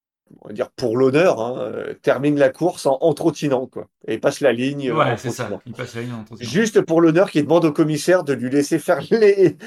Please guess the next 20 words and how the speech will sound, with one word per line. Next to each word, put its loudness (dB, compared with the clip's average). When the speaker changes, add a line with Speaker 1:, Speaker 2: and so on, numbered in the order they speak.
Speaker 1:
les 2
derniers 2
pas 2
pour -4
dire, « 2
Bon, 2
je -8
l'ai 6
fini. » -2
Speaker 2:
<laughs> -20
Je -16
l'ai -2
faite, -6
Speaker 1:
Loin, 4
Speaker 2:
c'est -12
ça. 4
Speaker 1:
mais 4
je -2
l'ai 2
fini. -2